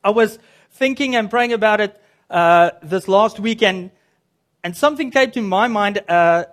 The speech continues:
an act of kindness that I experienced. There, there have been many in my life from other people.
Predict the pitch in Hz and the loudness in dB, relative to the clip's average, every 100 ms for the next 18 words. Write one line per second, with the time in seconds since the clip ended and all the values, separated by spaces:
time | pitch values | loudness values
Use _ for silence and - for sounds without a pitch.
0 | _ 175 185 226 254 233 - 214 226 220 | _ -8 -2 -2 0 -2 0 0 0 -2
1 | 226 190 175 - - 214 175 143 147 185 | -2 -2 -2 -8 -4 -2 -2 -4 -6 -2
2 | 180 180 156 190 190 196 175 202 277 277 | -2 -4 -2 -2 -2 -4 -4 -4 -2 -2
3 | 220 185 160 156 170 - 165 165 185 185 | -2 0 0 -2 -4 -8 -8 -8 -8 -8
4 | 202 190 143 123 | -8 -10 -10 -14